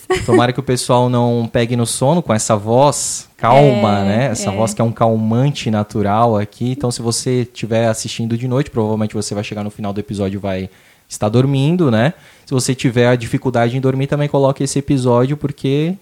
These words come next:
Speaker 2: real-, realmente
Speaker 1: Ele ajuda, ajuda.
Speaker 2: É,
Speaker 1: A minha
Speaker 2: exata-
Speaker 1: voz ajuda a descansar.
Speaker 2: É verdade, eu que o diga, né?
Speaker 1: É.
Speaker 2: E vai, acho que vai ser até, de certa forma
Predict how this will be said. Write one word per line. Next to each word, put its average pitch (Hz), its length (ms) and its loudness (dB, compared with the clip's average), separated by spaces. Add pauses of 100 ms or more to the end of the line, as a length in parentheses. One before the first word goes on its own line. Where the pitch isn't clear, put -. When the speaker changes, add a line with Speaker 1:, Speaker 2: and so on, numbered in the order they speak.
(120)
Speaker 2:
real-, 135 340 -2
realmente 135 240 -2
Speaker 1:
Ele 220 80 2
ajuda, 226 360 0
ajuda. 202 360 -6
Speaker 2:
É, - 20 -6
Speaker 1:
A - 20 -8
minha 208 140 -4
Speaker 2:
exata- 202 260 -2
Speaker 1:
voz 208 240 -2
ajuda 214 400 0
a 196 40 -6
descansar. 208 680 -6
Speaker 2:
É - 260 2
verdade, 120 480 2
eu 110 80 2
que 139 140 -2
o 135 60 0
diga, 117 380 -2
né? 202 440 -2
Speaker 1:
É. 269 80 0 (360)
Speaker 2:
E 107 560 0
vai, 110 160 2
acho 117 240 0
que - 60 -10
vai 127 140 2
ser 135 160 -2
até, 120 400 2
de 127 80 -10
certa 120 340 -2
forma 107 800 0